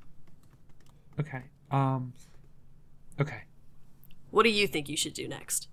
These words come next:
Speaker 1: I'm gonna, I could call in Riley and Ben and see, and, like, go with them to, I don't, I don't,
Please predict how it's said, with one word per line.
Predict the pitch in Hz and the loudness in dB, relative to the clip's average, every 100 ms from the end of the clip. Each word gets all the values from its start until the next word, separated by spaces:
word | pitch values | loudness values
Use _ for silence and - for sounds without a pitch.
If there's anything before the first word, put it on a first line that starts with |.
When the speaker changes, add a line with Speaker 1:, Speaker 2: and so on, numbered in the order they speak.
| - - | -14 6
Speaker 1:
I'm | 139 143 | 8 10
gonna, | 147 135 135 127 120 - - - - - - - - - | 10 8 8 6 2 -4 -18 -20 -20 -20 -20 -20 -20 0
I | - | 2
could | 147 151 117 - - - - - | 8 6 6 -4 -20 -20 -20 -12
call | - 165 165 | 4 6 8
in | 160 151 143 - - - - - - | 8 8 4 -2 -20 -18 -18 -18 -4
Riley | 139 127 143 175 220 226 | 0 4 4 6 4 4
and | 151 131 123 | 4 2 4
Ben | 135 190 262 285 - - - - - - - - - - - | 4 6 4 0 -6 -18 -20 -20 -20 -20 -20 -20 -20 -20 2
and | 147 139 131 | 6 6 2
see, | - - 170 165 165 156 | -6 0 6 8 6 4
and, | 143 151 | 6 6
like, | 139 - | 6 2
go | 151 | 4
with | 170 180 | 4 4
them | 208 214 208 | 2 2 0
to, | - 175 156 - - - - - - - - - - - - - - - | 2 2 2 -4 -20 -20 -20 -20 -20 -20 -20 -20 -20 -20 -16 -16 -10 0
I | 156 | 4
don't, | 185 160 - | 4 0 -2
I | |
don't, | 160 175 | -2 -2